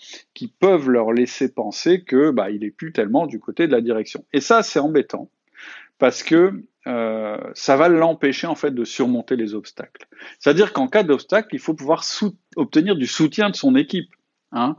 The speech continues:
Euh, être, je dirais, euh, euh, assez, euh, mon-, montrer, je dirais, à son équipe, euh, euh, votre, euh, votre difficulté. C'est pas gênant pour un colla-, un, un manager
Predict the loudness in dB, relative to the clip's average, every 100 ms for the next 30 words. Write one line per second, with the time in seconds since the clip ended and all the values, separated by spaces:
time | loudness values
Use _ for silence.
0 | -12 -20 _ 2 4 4 0 -2 -8 -12
1 | -2 0 0 0 2 2 0 -2 0 2
2 | 4 4 2 0 -4 -10 -20 _ -14 -10
3 | -8 -8 -10 -10 -12 -10 -6 -6 -6 -2
4 | 2 4 4 2 0 2 2 2 2 2
5 | 2 0 4 4 4 0 -2 -2 -6 -6
6 | -6 -2 -2 0 -2 -4 -6 -6 0 -2
7 | -2 -4 0 2 0 -4 -4 -4 -2 -4
8 | -4 -6 -6 -4 -8 -8 -10 -4 0 2
9 | 2 4 2 0 -6 -10 -6 -2 0 2
10 | 0 0 -4 -12 -18 _ _ -20 -6 0
11 | 2 2 0 2 2